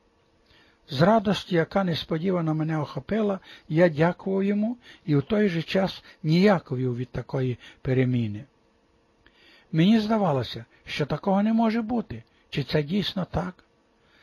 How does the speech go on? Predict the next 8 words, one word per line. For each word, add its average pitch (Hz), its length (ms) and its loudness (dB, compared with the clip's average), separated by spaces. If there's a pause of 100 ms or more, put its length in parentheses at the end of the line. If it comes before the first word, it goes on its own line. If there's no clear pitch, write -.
(260)
Майор, 214 440 2
спостерігаючи 156 840 -4
за 135 140 -6
мною, 208 460 -2 (300)
добре 170 460 2
розумів 143 460 0
мій 131 180 -2
стан 202 420 -4